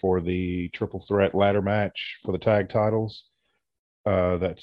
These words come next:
was supposed to happen this Wednesday on Dynamite.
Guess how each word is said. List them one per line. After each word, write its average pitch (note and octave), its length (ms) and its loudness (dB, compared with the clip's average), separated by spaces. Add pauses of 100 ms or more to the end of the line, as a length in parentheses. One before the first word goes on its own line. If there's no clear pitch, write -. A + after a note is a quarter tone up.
was F#2 280 -2
supposed - 400 0
to F#2 80 0
happen G2 400 2
this F#2 200 -4
Wednesday F#2+ 360 0
on F2 140 -2
Dynamite. G2 680 0